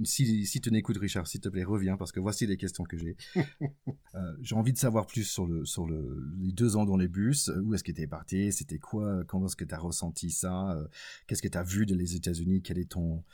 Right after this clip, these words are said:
quel est ton walk away, euh, avec ça ? Quel, comment est-ce que tu peux décrire les États-Unis lors de ce moment-là ? Euh, t'es un entrepreneur, t'as déjà trois entreprises dont, dont nous on sache, donc comment est-ce que tu, tu,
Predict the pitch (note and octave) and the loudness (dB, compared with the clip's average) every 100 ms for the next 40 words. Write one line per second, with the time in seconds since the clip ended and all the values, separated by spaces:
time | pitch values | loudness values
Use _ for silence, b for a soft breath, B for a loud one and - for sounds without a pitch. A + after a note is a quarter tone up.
0 | B B - G2 F#2 F#2 F2+ F2 F#2+ F2+ | B B -4 -2 0 0 0 -2 0 4
1 | F#2 F#2+ F2+ D#2 D#2 E2+ E2+ - F#2 - | 4 6 4 2 -2 -4 -4 -2 -2 0
2 | E2+ E2+ - F2+ E2+ F2 - - F#2 F2+ | -2 -2 0 0 0 -4 -6 -2 0 0
3 | - G2+ F2+ F2 E2 F2 E2 F2 F2 E2+ | 0 0 0 0 -2 -4 0 0 2 0
4 | F2 E2+ - E2+ E2 E2 E2 F#2+ C3 B | -2 -4 -4 -2 0 0 0 -2 -4 B
5 | B B B F#2 F#2 F#2 F2 - F#2 G2 | B B B -4 -2 -2 -2 0 4 4
6 | G2+ G2+ - G2+ G#2 G#2+ G#2 F2+ F#2+ F2+ | 4 0 2 4 6 6 6 2 2 2
7 | F#2 F2 - - G2+ G2+ G2+ F#2+ G2+ F2+ | 4 2 0 0 2 4 2 2 0 2
8 | F#2 E2 E2+ F#2+ E2+ D#2+ - F#3 - F#2 | 0 0 -2 0 0 0 2 2 2 -2
9 | - G2 G2 F#2 F2+ - F2 E2+ - E2 | 0 2 2 0 -4 -2 -2 -2 -4 -8